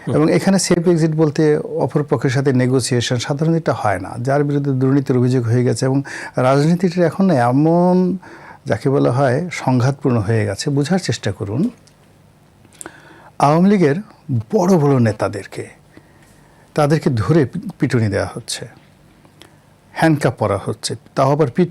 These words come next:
Speaker 2: মোড়া করে বেঁধে। সালমান এফ রহমান সাহেবের মতো মানুষ, যেখানে বাংলাদেশে তার বাবা নাইনটিন ফর্টি এইটে মিনিস্টার ছিলেন,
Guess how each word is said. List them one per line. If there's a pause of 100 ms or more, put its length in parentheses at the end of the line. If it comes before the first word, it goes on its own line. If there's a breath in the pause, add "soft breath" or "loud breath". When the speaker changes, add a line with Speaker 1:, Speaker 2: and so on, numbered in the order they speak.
Speaker 2:
মোড়া
করে
বেঁধে। (640 soft breath)
সালমান
এফ
রহমান
সাহেবের
মতো
মানুষ, (960 soft breath)
যেখানে
বাংলাদেশে
তার
বাবা
নাইনটিন
ফর্টি
এইটে (180)
মিনিস্টার
ছিলেন,